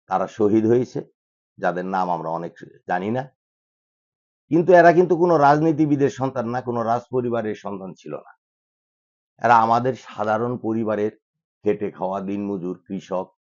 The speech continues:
অথবা সাধারণ পরিবারের সন্তান ছিল। তারা তাদের নিজস্ব আবেগ থেকে, নিজস্ব অনুভূতির থেকে ভাষাকে মাতৃভাষা হিসাবে স্বীকৃতি দিতে হবে বলে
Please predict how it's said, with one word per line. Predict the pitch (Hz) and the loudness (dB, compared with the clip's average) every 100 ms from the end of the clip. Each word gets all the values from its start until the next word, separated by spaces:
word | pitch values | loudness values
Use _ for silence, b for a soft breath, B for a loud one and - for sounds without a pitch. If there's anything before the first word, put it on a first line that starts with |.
| _ _ _ _ - | _ _ _ _ -12
অথবা | - 151 | -4 -2
সাধারণ | 151 120 123 139 147 | 0 2 4 2 0
পরিবারের | 139 139 123 117 104 | 0 0 0 -2 -4
সন্তান | 101 95 95 - | -6 -8 -12 -16
ছিল। | - - - _ _ _ _ _ _ _ _ _ _ _ _ _ | -18 -20 -20 _ _ _ _ _ _ _ _ _ _ _ _ _
তারা | 127 135 151 175 170 - _ _ _ _ _ - | 8 10 12 10 6 -4 _ _ _ _ _ -2
তাদের | 113 131 135 | 2 4 4
নিজস্ব | 135 127 147 170 - - 160 156 - | 4 6 8 8 4 2 4 2 2
আবেগ | 113 120 123 - | 2 4 0 -2
থেকে, | 101 87 113 123 _ _ _ _ 95 | -8 -4 -4 -8 _ _ _ _ -6
নিজস্ব | 101 117 - 120 | -2 -2 -2 -4
অনুভূতির | 98 110 101 110 139 135 | -2 0 0 -2 -4 -6
থেকে | 123 123 127 - _ _ _ _ _ _ _ _ _ _ _ - | -6 -6 -8 -12 _ _ _ _ _ _ _ _ _ _ _ -8
ভাষাকে | 101 113 127 123 127 | -2 0 2 2 0
মাতৃভাষা | 127 110 110 - 117 101 98 113 | 0 -4 -8 -6 -4 -4 -2 -2
হিসাবে | 110 110 113 113 117 | -2 -2 -2 -2 -4
স্বীকৃতি | - - 98 113 107 113 | -8 -18 -12 -8 -6 -6
দিতে | 104 95 98 | -6 -6 -4
হবে | 95 107 | -2 -2
বলে | 101 110 104 | -2 -2 -4